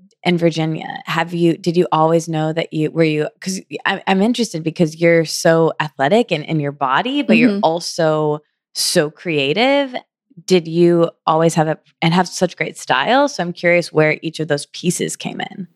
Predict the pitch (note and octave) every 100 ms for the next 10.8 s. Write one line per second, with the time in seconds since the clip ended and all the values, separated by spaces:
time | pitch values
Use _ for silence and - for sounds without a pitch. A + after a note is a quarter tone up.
0 | - F#3 - - - - F#3+ - - -
1 | - _ _ C4+ - G#4+ B4+ - B3+ B3
2 | F#3+ B3+ G#3 G3 G3 G3+ G3+ G3+ - -
3 | A3 A3 G#3+ G#3 G#3+ G3+ F#3+ F#3 - G#3
4 | G#3+ A3+ G#3+ F3 E3 - - - - -
5 | - - _ G3 F3+ E3 D#3 _ _ -
6 | F#3 F3+ - D#3+ D3+ E3 E3 - D#3+ -
7 | - E3+ - F#3 F3 E3+ - - - -
8 | D4 C#4 A3+ G3 A3+ C4 B3+ C4 A#3 G3+
9 | G3 F#3+ F3+ F3 F3 - - F3 E3+ -
10 | _ _ - F3+ F3+ E3+ E3+ _